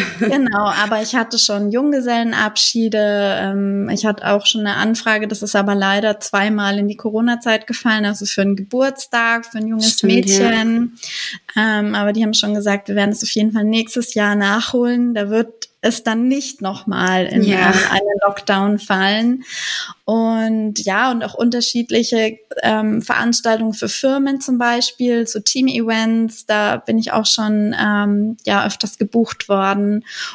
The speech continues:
Speaker 2: Und, ähm, natürlich gebe ich auch Workshops für unterschiedliche, ähm, Schreibwarenhersteller.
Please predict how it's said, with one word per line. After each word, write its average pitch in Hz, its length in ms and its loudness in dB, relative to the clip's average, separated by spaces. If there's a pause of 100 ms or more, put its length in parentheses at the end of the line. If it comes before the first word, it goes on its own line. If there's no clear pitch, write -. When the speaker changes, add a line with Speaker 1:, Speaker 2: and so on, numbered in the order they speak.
Speaker 2:
Und, 208 360 0
ähm, 214 320 2
natürlich 214 420 0
gebe 220 180 2
ich - 140 -2
auch 196 180 -2
Workshops 202 640 0
für 202 520 0
unterschiedliche, 202 1200 0
ähm, 196 500 0
Schreibwarenhersteller. 202 1600 0